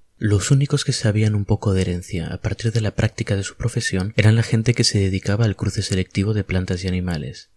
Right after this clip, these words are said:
y por lo general su conocimiento no pasaba de que si cruzas palomas plumosas con palomas plumosas puedes obtener palomas realmente plumosas. El propio Darwin, pese a haber sacado mucha inspiración de la cría selectiva de animales para su teoría de la evolución,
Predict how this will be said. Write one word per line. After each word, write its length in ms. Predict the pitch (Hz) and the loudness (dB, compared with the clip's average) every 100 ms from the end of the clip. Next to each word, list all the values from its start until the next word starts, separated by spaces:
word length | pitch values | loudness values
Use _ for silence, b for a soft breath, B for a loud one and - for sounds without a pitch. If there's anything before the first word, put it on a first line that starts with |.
| _ - | _ -4
y 120 | 104 | 0
por 160 | 113 101 | 2 4
lo 80 | |
general 400 | 95 104 98 101 | 4 2 2 2
su 100 | 104 | 0
conocimiento 640 | 117 101 98 101 104 110 110 | 0 0 0 0 0 2 0
no 140 | 104 | 0
pasaba 360 | - - 110 98 | -2 0 0 0
de 120 | 92 | 0
que 100 | - | -4
si 160 | - - | -4 -4
cruzas 320 | - 104 98 | -2 -2 0
palomas 380 | 95 95 92 - | 0 0 0 -2
plumosas 480 | 101 98 95 95 | -2 0 -2 -4
con 180 | - 95 | -2 -2
palomas 360 | 92 98 98 - | 2 2 2 -2
plumosas 460 | 98 95 104 117 | -2 0 0 -2
puedes 300 | - 98 92 | 0 0 0
obtener 400 | 101 - 92 95 | -2 -4 -2 -2
palomas 500 | - 90 98 101 - | -2 0 0 -2 -4
realmente 640 | - 95 110 104 98 92 92 | -2 2 4 4 2 0 -2
plumosas. 680 | 95 87 85 - - - _ _ - _ - | -2 -2 -4 -8 -12 -18 _ _ -20 _ -2
El 160 | 107 | 0
propio 320 | 101 135 139 143 | 4 4 6 4
Darwin, 460 | 104 90 85 64 | 4 2 -2 -6
pese 240 | - 107 - | -4 -2 0
a 20 | |
haber 120 | 110 | 0
sacado 360 | - 127 127 120 | 0 0 2 4
mucha 200 | 120 - | 2 4
inspiración 560 | 117 - 104 98 110 104 | 2 2 0 0 0 0
de 80 | |
la 100 | 95 | 0
cría 220 | 92 107 107 | 0 0 0
selectiva 480 | 107 98 - 101 | -2 -2 0 2
de 80 | 95 | 2
animales 460 | 92 92 90 82 - | 2 0 -2 -4 -4
para 180 | 85 85 | -4 -2
su 140 | 95 | -4
teoría 320 | 90 87 92 | -2 -2 0
de 80 | 92 | 0
la 80 | 92 | 0
evolución, 480 | 92 92 - 92 | -2 -6 -4 -4